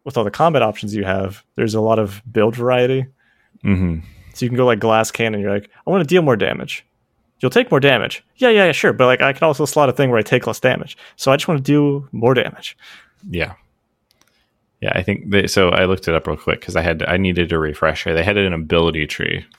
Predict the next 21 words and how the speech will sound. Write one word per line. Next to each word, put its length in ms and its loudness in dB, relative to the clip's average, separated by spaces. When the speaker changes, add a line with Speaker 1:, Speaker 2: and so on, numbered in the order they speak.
Speaker 2:
in 140 -6
Ori 260 2
one 480 -2
where 160 -6
you 80 -4
kinda 240 -6
just 320 -12
build 240 0
out, 300 -4
um, 420 -12
along 320 -2
the 80 -10
tree, 260 -4
which 280 0
is, 200 0
you 100 -2
know, 260 0
<laughs> 260 -6
uh, 300 2
tree, 380 2
Ori, 440 0